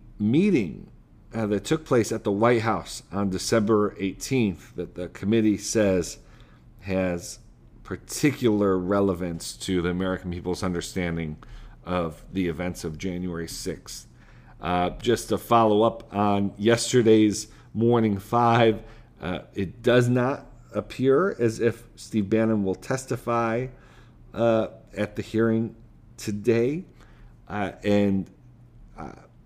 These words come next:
i-, it appears as though his being open to testimony, um, might be connected to the fact that he's involved in a criminal trial, uh, that,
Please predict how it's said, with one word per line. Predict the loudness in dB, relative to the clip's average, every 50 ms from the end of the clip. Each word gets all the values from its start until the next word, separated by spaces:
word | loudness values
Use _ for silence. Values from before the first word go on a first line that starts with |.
| -20 -20 -20 -20 -20 -20 -20 -20 -20 -20 -20 -20 -20 -20 -12 -6 -6
i-, |
it | -6 -4 0 2 2 2 0 -2 -10 -12 -12 -16 -20 -20 -20 -20 -20 -8 -6
appears | -6 -6 -6 -8 -8 0 10 12 12 12 12 12 8
as | 2 -2 -4 -6 -8
though | -8 -8 -8 -8 -10 -14 -16 -18 -20 -20 -20
his | -12 -6 -2 0 0 0 0 -2 -6 -10
being | -8 -4 -2 -2 -2 -4 -4 0
open | 2 2 2 2 0 -4 -6
to | -6 -8 -10
testimony, | -6 -6 -6 -6 -8 -8 -6 -4 -4 -2 -4 -4 -4 -6 -6 -8 -10 -12 -16 -20 -20 -20 -20 -20 -20 -20 -20 -20 -12 -8
um, | -4 -2 -2 -2 -2 -4 -8 -8
might | -4 -2 0 2 4 4 4 2 0 -2
be | -4 -4
connected | -4 -2 -4 -2 -2 -4 -6 -4 -4 -4 -4 -4 -4
to | -6 -4
the | -4 -4
fact | -4 -6 -6 -6 -6
that | -8 -8 -6
he's | -4 -4 -2 -2
involved | -2 -2 -2 0 0 2 4 4 4 2 0 -4 -12 -20 -20 -20 -20 -20 -20 -20 -20 -20 -4 0
in | 2 4 4 4 4 4 4 2 0 -2 -8 -16 -20 -20 -20 -20 -20 -8 -2
a | 0 2 2 0 -2 -6
criminal | -4 2 4 4 4 4 4 2
trial, | 0 -2 -4 -2 -2 -2 -2 -4 -4 -6 -8 -12 -16 -20 -20 -20 -20 -20 -20 -20 -20 -18 -10
uh, | -8 -6 -6 -6 -6 -8
that, | -10 -6 -2 -2 -2 -2 -4 -8 -14